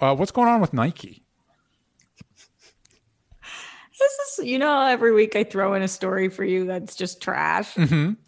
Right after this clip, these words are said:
Speaker 2: This is truly trash. I don't fully understand. Are you a sneaker collector, D J?
Speaker 1: I am not.
Speaker 2: Okay. So for us non-sneaker collectors, sneaker culture is insane.
Speaker 1: It, yes.
Speaker 2: And it,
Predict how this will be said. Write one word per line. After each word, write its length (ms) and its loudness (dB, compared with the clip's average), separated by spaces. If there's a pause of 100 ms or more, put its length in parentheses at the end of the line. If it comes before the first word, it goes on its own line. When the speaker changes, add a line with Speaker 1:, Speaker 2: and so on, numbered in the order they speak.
(540)
Speaker 2:
This 180 -2
is 180 -4
truly 340 -2
trash. 520 -6
I 120 2
don't 240 -4
fully 380 2
understand. 840 0
Are 60 4
you 160 4
a 40 4
sneaker 440 2
collector, 580 -2
D 260 -4
J? 300 2
Speaker 1:
I 160 0
am 320 -2
not. 800 -6 (360)
Speaker 2:
Okay. 320 -4 (220)
So 380 2 (260)
for 380 -4 (140)
us 260 2
non-sneaker 800 -2
collectors, 640 -4 (100)
sneaker 320 -6
culture 420 -6
is 260 -6 (560)
insane. 520 -4 (240)
Speaker 1:
It, 240 -6
yes. 380 4
Speaker 2:
And 140 -8 (280)
it, 100 2